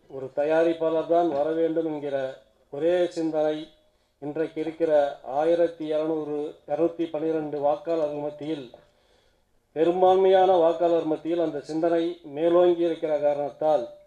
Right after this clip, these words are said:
இன்றைக்கு அண்ணன் கலைப்புலி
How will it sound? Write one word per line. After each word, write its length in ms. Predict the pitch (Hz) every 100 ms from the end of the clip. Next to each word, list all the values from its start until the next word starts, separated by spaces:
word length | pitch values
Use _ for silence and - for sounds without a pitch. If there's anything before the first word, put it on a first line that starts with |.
| _ _ _ _ _ _ _ _ _ -
இன்றைக்கு 460 | 156 160 175 170 170 165 175 _ _ _ _ _ _ _ _ _ _ _ 143
அண்ணன் 280 | 151 139 156
கலைப்புலி 360 | 165 170 180